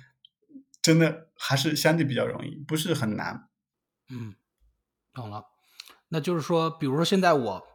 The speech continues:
Speaker 2: 假设我啊，小杨医生现在是大陆毕业，然后就认识张医生了，现在就是被启蒙了，然后就想去德国当医生。那我是不是要先跟学校，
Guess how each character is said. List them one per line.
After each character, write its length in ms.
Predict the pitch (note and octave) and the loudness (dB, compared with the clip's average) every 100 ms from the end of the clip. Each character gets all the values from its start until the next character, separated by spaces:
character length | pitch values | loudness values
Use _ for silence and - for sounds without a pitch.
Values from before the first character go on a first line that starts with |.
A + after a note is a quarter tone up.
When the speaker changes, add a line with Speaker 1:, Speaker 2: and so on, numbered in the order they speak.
| _ | _
Speaker 2:
假 140 | - | -6
设 160 | A#2+ F3 | -2 -2
我 140 | C#3 | -2
啊， 240 | A2 A#2 A#2+ - - | -4 -4 -4 -8 -14
小 120 | B2+ | -6
杨 140 | A#2 | -4
医 100 | C3 | -4
生 180 | C#3 D3+ | -4 -6
现 120 | C#3 | -4
在 120 | D3+ C#3+ | -4 -4
是 420 | - C#3 B2+ B2+ - - _ _ | -6 -6 -6 -8 -12 -20 _ _
大 140 | - C#3 | -4 -2
陆 120 | C3+ | -4
毕 160 | B2+ C#3 | -4 -2
业， 180 | B2 A2 | -2 -4
然 160 | G#2+ | -6
后 80 | A#2+ | -6
就 100 | C3 | -6
认 200 | C3 C#3 | -4 -6
识 100 | A#2 | -6
张 200 | - A#2+ | -4 -2
医 40 | A#2 | -4
生 200 | - A#2 | -10 -12
了， 80 | |
现 120 | A2 C3 | -10 -8
在 100 | B2 | -6
就 160 | B2 | -8
是 80 | A#2+ - - - _ | -8 -12 -20 -20 _
被 140 | - C#3 | -6 -4
启 280 | - - A2+ | -4 -4 -4
蒙 200 | G#2+ A#2 | -6 -4
了， 180 | B2+ | -2
然 120 | A#2 A2+ | -2 -2
后 60 | |
就 120 | B2+ | -4
想 180 | C3+ A2+ | -6 -8
去 120 | A2+ C3 | -8 -6
德 100 | B2+ | -4
国 80 | |
当 180 | C3 C3 | -2 0
医 100 | C3+ | -2
生。 200 | B2+ C3 C3 - _ _ | -4 -6 -8 -18 _ _
那 380 | - D3 C3+ B2+ - _ _ | -2 2 4 2 -4 _ _
我 140 | - B2+ | -4 -2
是 140 | - | 0
不 60 | E3+ | 2
是 60 | |
要 120 | D#3+ | 2
先 280 | C#3+ - F3+ | 2 0 0
跟 260 | F#3 F3+ F3+ | 2 2 0
学 180 | - C3+ | -2 -2
校， 400 | D3+ E3 D3 | 2 4 4